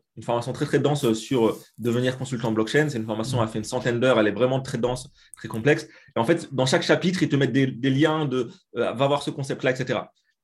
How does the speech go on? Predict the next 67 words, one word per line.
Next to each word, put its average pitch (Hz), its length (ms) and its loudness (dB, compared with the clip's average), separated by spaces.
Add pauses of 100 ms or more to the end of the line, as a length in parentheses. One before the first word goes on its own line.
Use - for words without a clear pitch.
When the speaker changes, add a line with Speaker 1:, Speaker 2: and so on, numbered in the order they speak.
Speaker 1:
Et 113 40 -2
en 113 60 2
fait, 175 140 4
à 143 80 6
chaque 175 120 0
fois, 175 140 6
avant 151 240 4
de 165 60 6
cliquer, 160 500 2 (320)
je 131 40 -2
me 131 60 2
disais, « 131 280 4
Est-ce 165 100 2
que 190 60 0
ce 175 100 2
truc-là, 165 260 2
j'en 139 120 2
ai 120 40 2
besoin 117 220 -4
maintenant ? 139 460 -4 (280)
Ou 131 100 -2
est-ce 127 80 -2
que 170 80 4
c'est 165 100 0
un 135 100 2
truc, 160 300 0
je 113 100 -8
sais 160 160 -2
qu'il 160 160 -2
est 143 60 0
là 156 160 2
et - 20 0
le 135 80 0
jour 135 140 -4
où 127 40 -10
j'en 127 80 -8
ai 120 60 -8
besoin, 127 160 -6
je 117 60 -10
viens 117 80 -4
le 113 60 -8
chercher, 113 220 -8
tu - 100 -14
vois ? » - 60 -20 (460)
Et, 120 300 6 (100)
et 113 40 6
du 113 120 -2
coup, 226 260 4 (280)
la, 120 80 4 (200)
la 131 140 0
formation, 143 320 0
je 117 80 -4
l'ai 113 120 2
faite, 165 260 4
je 123 60 -8
l'ai 123 60 0
sur-, 123 320 -6
mais 131 340 -2
il 110 120 2
y - 40 4
a - 40 2
Speaker 2:
Mhm. 120 40 0
Speaker 1:
des 135 60 2
points 190 180 -4
que 151 40 -2
j'ai 139 80 0
survolés. 151 480 2